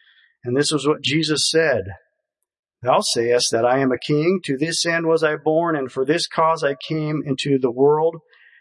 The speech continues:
that I should bear witness unto the truth.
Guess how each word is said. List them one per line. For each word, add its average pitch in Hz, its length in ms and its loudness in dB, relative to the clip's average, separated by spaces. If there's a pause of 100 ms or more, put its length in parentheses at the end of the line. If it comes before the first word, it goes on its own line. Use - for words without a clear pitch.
(160)
that 160 160 -2
I 131 120 4
should 127 220 -2
bear 123 180 2
witness 156 600 0
unto 127 280 -2
the 113 180 0
truth. 190 600 -4